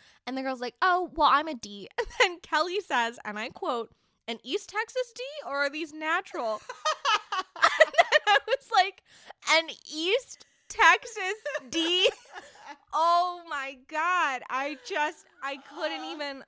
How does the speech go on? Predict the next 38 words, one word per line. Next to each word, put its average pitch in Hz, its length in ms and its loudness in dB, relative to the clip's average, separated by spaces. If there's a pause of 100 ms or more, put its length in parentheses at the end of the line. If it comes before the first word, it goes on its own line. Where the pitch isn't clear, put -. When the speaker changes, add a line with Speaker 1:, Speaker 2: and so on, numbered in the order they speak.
Speaker 1:
oh. 214 340 -6
Speaker 2:
It's 254 180 -18
so - 180 -20 (200)
good. 202 100 -20 (400)
Wait. 269 200 -18
Speaker 1:
And 254 120 -6
the 240 100 -4
other 240 260 -2
thing 185 460 -10
that 202 120 -4
I 196 100 -2
wanted 190 280 -8
to 202 80 -14
bring 185 200 -10
up 170 140 -10
from 190 180 -14
D 185 140 -18
C 202 200 -18
C - 280 -18 (600)
is 277 180 -8
this 311 240 -10
new 262 420 -8
Speaker 2:
<laughs> 453 600 -6
D 247 240 -20
C 302 160 -20 (140)
C. - 80 -20 (360)
Speaker 1:
is 262 140 -8
this, 330 180 -4 (160)
<laughs> - 60 -16
is - 400 -10 (1040)
this 320 260 -6
new 285 360 -8
thing 320 240 -12
I 247 120 -8
learned 254 280 -14
about 208 280 -8
called 214 340 -12 (380)
hairography. 226 840 -8